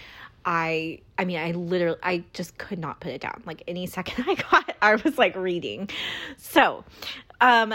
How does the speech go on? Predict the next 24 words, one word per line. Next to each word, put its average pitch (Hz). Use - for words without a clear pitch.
those 220
are 349
my 392
top -
books 180
for 180
the 202
summer, 190
and 180
I 202
am 196
really 202
looking 277
forward 202
to 214
reading 175
more 180
books. 185
Right 214
now, 208
um, 214
what 208
I 208
have 196